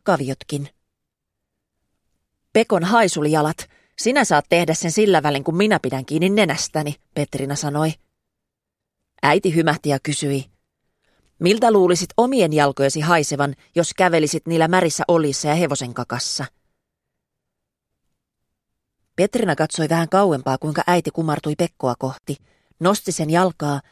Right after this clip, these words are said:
ja irrotti kavion pohjaan tarttuneen lihan. "Tätä keskikohtaa pitää varoa", äiti opasti. "Siinä on säde ja se on niin herkkä, että sitä ei saa raapia." Petrina meni lähemmäksi katsomaan.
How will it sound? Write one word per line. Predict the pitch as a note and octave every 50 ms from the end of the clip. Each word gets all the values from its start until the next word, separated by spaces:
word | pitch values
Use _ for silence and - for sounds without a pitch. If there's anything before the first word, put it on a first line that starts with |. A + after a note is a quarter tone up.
| _ _
ja | - C#3+ -
irrotti | A#3 C#4 B3+ A3 F3+ - -
kavion | - G#3 A3 G3 E3+ D3 C3
pohjaan | - D3+ D3 D3+ D3 D#3 D3+ D3
tarttuneen | - D#3+ D#3 D3+ - - D#3+ F3 F3+ F3+ E3+
lihan. | D#3+ C#3+ C3+ B2+ B2+ D3 - _ _ _ _ _ _ _ _ _ _ _ _ _ _ _ _ _ _ _ _ _ _ _ _ _ _ _ _ _ _ _ _ _ _ _ _ _ _ -
"Tätä | - E3+ - F3
keskikohtaa | - G#3+ G#3+ G3+ - F#3 D#3 D#3 D3+ D3 - - D3+ D3+
pitää | - D#3+ - E3+ E3+ F#3
varoa", | G3+ F3 D#3+ D3 C#3+ D3 D3 D#3 - _ _ _ -
äiti | - C#3+ C3+ - - -
opasti. | C#3+ C#3 - C#3+ - - - - D3+ - _ _ _ _ _ _ _ _ _
"Siinä | - - B3+ C#4 B3 G3+ F3+
on | F3
säde | - - A3+ G#3+ E3 C#3 C3 - _ -
ja | D#3 E3+
se | - F3+
on | F3 F3+ F3+
niin | A3 B3+ A#3
herkkä, | F#3+ G3+ G#3 G#3 - - -
että | C#3+ - - -
sitä | - F#3 - E3 - -
ei | E3 D3+
saa | D3 - E3+ E3
raapia." | E3 E3+ D3 B2+ B2 - - C#3 C#3 C3+ - _ _ _ _ _ _ _ _ _ _ _ _ _ _ _ _ _ _ _ _ _ _ _ _ _ _ _ _ _
Petrina | - F#3 F#3 - - G3+ F#3+ F3
meni | D#3 D3+ D3+ D#3 D#3+
lähemmäksi | F3+ G3 G3 E3+ D3 C#3+ C3+ - E3
katsomaan. | - D#3 C#3 - - - C#3+ C#3 C#3 C3+ C3+ C3+